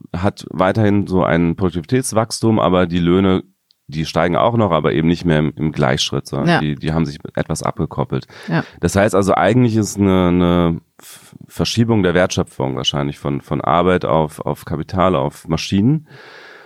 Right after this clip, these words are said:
Speaker 1: Und, ähm, da frage ich mich, warum die S P D nicht noch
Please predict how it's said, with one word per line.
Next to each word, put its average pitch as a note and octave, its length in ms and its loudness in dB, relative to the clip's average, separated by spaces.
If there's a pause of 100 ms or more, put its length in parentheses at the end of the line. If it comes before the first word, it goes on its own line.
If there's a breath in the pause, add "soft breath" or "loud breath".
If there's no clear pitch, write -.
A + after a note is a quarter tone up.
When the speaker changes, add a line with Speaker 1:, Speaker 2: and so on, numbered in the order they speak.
(300 loud breath)
Speaker 1:
Und, G2 520 2
ähm, F2+ 580 4 (640)
da - 340 -2
frage A#2+ 240 -2
ich A#2 80 -4
mich, A2 140 2
warum G#2+ 160 2
die - 80 -2
S - 120 -6
P G2 60 -8
D G2 160 0
nicht A2 220 2
noch G#2 320 0